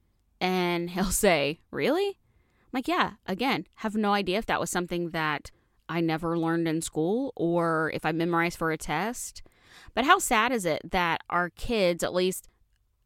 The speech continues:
me, whenever I was growing up, so I'm assuming for you as well, that we just learned things,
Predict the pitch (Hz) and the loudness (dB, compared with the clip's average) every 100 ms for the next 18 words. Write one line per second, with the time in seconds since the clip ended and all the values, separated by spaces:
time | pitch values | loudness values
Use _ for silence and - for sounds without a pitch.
0 | - - 202 220 214 202 196 185 180 180 | -14 -2 2 6 6 6 4 4 4 4
1 | 190 185 185 175 180 - 175 160 165 - | 4 6 6 4 2 2 2 4 4 0
2 | _ 151 165 175 170 170 170 175 180 - | _ 0 4 4 2 2 4 4 0 -4
3 | 160 160 156 156 175 190 190 185 - - | -2 0 0 -2 2 4 6 4 0 -14
4 | - 165 214 277 453 254 220 226 240 233 | -2 2 2 2 0 2 4 4 2 0
5 | 233 233 233 | 0 0 0